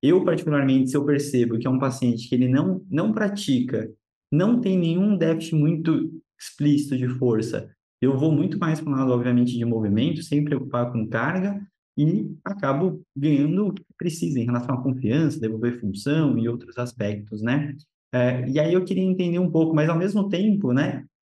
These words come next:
a gente tem pacientes como um, um pós-operatório de L C A, que a gente tem uma tendência de ficar com ele por nove meses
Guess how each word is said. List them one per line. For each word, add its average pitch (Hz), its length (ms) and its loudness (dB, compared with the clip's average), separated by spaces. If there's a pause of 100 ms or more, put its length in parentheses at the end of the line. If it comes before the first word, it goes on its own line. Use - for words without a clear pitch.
a 123 60 2
gente 156 240 0
tem 180 120 -2
pacientes 160 440 0
como 139 440 2
um, 117 520 0
um 107 140 -2
pós-operatório 135 680 0
de 117 80 0
L 110 140 0
C - 180 -6
A, 160 340 -2 (280)
que 160 100 2
a 175 60 2
gente 185 180 0
tem 185 80 -2
uma 175 100 -4
tendência 156 400 0
de 156 60 -4
ficar 165 240 -6
com 143 140 2
ele 160 260 0
por 190 260 0
nove 131 380 0
meses 104 640 -4